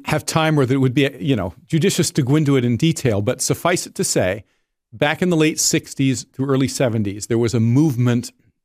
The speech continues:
in the world to shift away from rec-, recognizing the independence and legitimacy of the Republic of China, which is the official name of the, the regime in Taiwan, okay,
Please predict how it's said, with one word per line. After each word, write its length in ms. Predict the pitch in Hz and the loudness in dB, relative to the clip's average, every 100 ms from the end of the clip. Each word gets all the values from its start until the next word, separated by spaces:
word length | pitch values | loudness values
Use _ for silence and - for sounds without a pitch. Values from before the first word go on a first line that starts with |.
| _ - | _ 0
in 140 | 147 | 2
the 80 | 165 | 4
world 460 | 131 117 107 107 107 _ _ _ _ | 2 2 2 0 -6 _ _ _ _
to 140 | - 151 | -4 -4
shift 400 | - - 190 - | -2 -2 -2 2
away 360 | 151 135 131 135 | 2 4 2 0
from 360 | - 123 110 | -2 -2 0
rec-, 300 | 139 143 147 | 0 -2 -4
recognizing 960 | 135 147 - 151 127 131 131 135 123 127 - | 0 -2 0 -2 0 0 0 0 0 0 -6
the 500 | 107 117 113 107 101 _ _ _ - | -6 0 2 0 -2 _ _ _ -2
independence 760 | 160 160 - 160 160 147 147 - | 0 0 0 0 0 0 -2 -2
and 120 | 113 | 0
legitimacy 720 | 113 120 147 135 - 135 123 | 0 0 2 0 0 0 0
of 180 | - 107 | 0 -2
the 60 | 110 | -2
Republic 480 | 110 - 143 135 | -2 -4 -4 -4
of 140 | 123 - | -4 -6
China, 400 | - 254 185 92 | -4 0 0 0
which 220 | 95 - | -4 -4
is 100 | 110 | -4
the 80 | 110 | -2
official 380 | 104 131 - 143 | -4 -6 -6 -4
name 280 | 117 110 110 | -2 0 0
of 160 | 95 | -2
the, 200 | 104 101 - | -2 -4 -4
the 120 | 110 | -4
regime 440 | 104 104 123 127 110 | 0 0 2 2 2
in 100 | 101 | -2
Taiwan, 680 | - 110 104 135 80 - - _ _ | -2 -2 0 -2 -4 -12 -20 _ _
okay, 160 | 92 104 | -6 -6